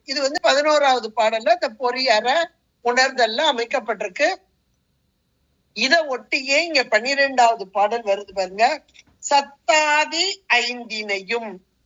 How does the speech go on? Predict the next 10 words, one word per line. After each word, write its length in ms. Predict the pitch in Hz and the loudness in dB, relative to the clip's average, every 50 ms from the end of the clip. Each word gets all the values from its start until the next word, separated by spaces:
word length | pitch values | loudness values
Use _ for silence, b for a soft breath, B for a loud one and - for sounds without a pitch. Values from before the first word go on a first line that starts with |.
| _ _ _ _ _ | _ _ _ _ _
சந்தித்து 1000 | - - 214 208 208 214 214 214 220 214 226 220 220 - _ _ _ 233 226 220 214 202 190 185 196 _ _ _ _ _ _ _ _ _ _ _ _ - | -2 0 0 0 0 -2 -8 -12 -8 -6 -6 -8 -8 -12 _ _ _ -4 -2 -2 -2 -2 -4 -6 -10 _ _ _ _ _ _ _ _ _ _ _ _ -16
நீ 240 | 214 226 262 302 339 392 415 - _ - | -6 -2 -2 -2 -2 -2 -6 -10 _ 0
அகல 420 | 226 220 220 - 247 240 240 233 226 233 233 220 208 202 - - _ _ _ _ _ _ _ _ _ _ _ _ _ _ _ _ _ | 0 0 2 0 0 0 2 2 2 4 4 2 0 -2 -4 -8 _ _ _ _ _ _ _ _ _ _ _ _ _ _ _ _ _
அத்தால் 840 | - 208 220 220 _ _ _ 311 277 285 285 285 294 311 330 370 392 - _ _ | 2 2 2 0 _ _ _ 2 2 4 4 4 2 2 2 0 -2 -10 _ _
வரும் 360 | 226 240 254 294 302 294 269 254 - | 0 0 0 0 -4 -8 -14 -14 -2
பயன்கள் 680 | - 214 202 214 254 269 285 285 277 254 - - 214 185 180 _ _ _ - 220 | 0 0 2 2 0 0 -2 -2 -2 0 0 0 0 -2 -8 _ _ _ -2 0
ஆங்கு 500 | 226 254 285 339 370 403 370 320 - 320 339 392 427 - _ | 2 2 2 0 -4 -8 -8 -6 -4 -2 -2 -4 -4 -6 _
அகலும். 480 | - 208 - - 240 202 185 175 165 - _ _ _ _ _ _ _ _ _ _ _ _ _ _ _ - | -2 -2 0 0 -2 -2 -2 -4 -8 -8 _ _ _ _ _ _ _ _ _ _ _ _ _ _ _ -2
எத்தாலும் 1120 | 202 285 311 311 - _ _ _ _ - 370 339 330 320 311 302 285 285 302 302 294 285 254 190 180 - _ _ _ | 0 0 0 0 -4 _ _ _ _ 2 2 4 4 2 0 0 0 0 -2 -2 -2 -6 -10 -14 -16 -18 _ _ _
காணாமல் 840 | - 247 214 220 240 247 247 247 240 240 220 214 208 208 202 190 180 | -2 2 2 4 4 4 2 2 2 2 0 -2 -2 -4 -4 -4 -4